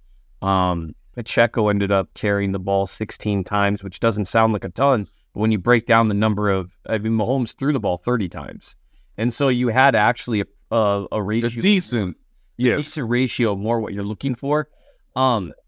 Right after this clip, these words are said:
Speaker 1: I think for me, it, it's a matter of their run blocking hasn't been particularly good either.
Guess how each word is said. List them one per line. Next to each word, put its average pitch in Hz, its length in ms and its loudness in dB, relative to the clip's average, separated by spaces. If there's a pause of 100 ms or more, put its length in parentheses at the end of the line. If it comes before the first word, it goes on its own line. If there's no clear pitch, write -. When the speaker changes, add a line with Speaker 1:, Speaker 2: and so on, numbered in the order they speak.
(140)
Speaker 1:
I 143 100 4
think 170 200 2
for 123 160 -4
me, 131 320 2
it, 117 160 -4
it's 120 200 -6
a 117 40 -2
matter 113 440 0
of 101 460 -2 (480)
their 123 260 0
run 117 200 4
blocking 110 340 2
hasn't 101 260 -2
been 95 100 -4
particularly 95 460 -6
good 90 180 -4
either. 95 420 -4